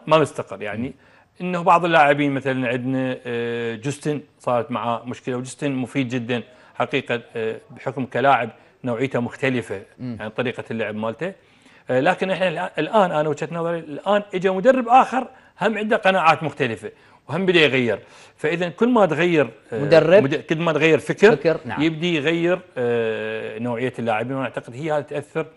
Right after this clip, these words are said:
Speaker 1: على المنتخب الوطني.
Speaker 2: هبوط مستوى اللاعبين الكبير، يعني احنا دا نشوف اكو هبوط، يعني اوكي اللاعبين تعرضوا لضغوطات، لكن ايضًا هناك هبوط حاد بالمستوى.
Speaker 1: صحيح.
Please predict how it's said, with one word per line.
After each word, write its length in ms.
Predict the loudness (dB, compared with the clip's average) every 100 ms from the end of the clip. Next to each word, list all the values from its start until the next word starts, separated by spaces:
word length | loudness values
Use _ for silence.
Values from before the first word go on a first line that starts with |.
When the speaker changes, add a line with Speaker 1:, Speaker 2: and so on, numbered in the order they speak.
| _ _ _
Speaker 1:
على 120 | -6
المنتخب 460 | -4 -6 -8 -10 -8
الوطني. 260 | -8 -8
Speaker 2:
هبوط 220 | -8 -8 -10
مستوى 360 | -14 -8 -8
اللاعبين 460 | -6 -6 -8 -10 -14
الكبير، 400 | -14 -14 -12 -14 -18 _
يعني 220 | -8 -8
احنا 160 | -12 -8
دا 60 |
نشوف 240 | -8 -8 -10
اكو 200 | -10 -8
هبوط، 400 | -8 -10 -12 -18 _ -10
يعني 220 | -8 -2
اوكي 220 | 0 0
اللاعبين 360 | 0 0 -2 -2
تعرضوا 400 | -2 -2 -2 -4
لضغوطات، 540 | -8 -12 -10 -10 -8
لكن 240 | -8 -8 -8
ايضًا 220 | -6 -4
هناك 320 | -4 -4 -6
هبوط 340 | -6 -6 -8 -6
حاد 260 | -2 -2
بالمستوى. 280 | -2 -4 -4
Speaker 1:
صحيح. 220 | -2 -4